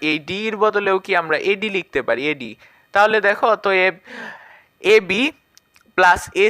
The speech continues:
সি is greater than, যেহেতু এখানে দুইটা এ ডি আছে, তাহলে আমরা টু এ ডি লিখতে পারি। প্রমাণিত হয়ে গেল।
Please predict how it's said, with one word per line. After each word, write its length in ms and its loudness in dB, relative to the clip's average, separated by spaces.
সি 180 -10
is 100 -4
greater 280 2
than, 160 4
যেহেতু 300 -2
এখানে 220 -4
দুইটা 340 0
এ 100 2
ডি 80 -4
আছে, 140 -6
তাহলে 280 2
আমরা 140 0
টু 100 -8
এ 100 4
ডি 100 -12
লিখতে 300 -6
পারি। 160 -8
প্রমাণিত 400 -4
হয়ে 240 -4
গেল। 120 -10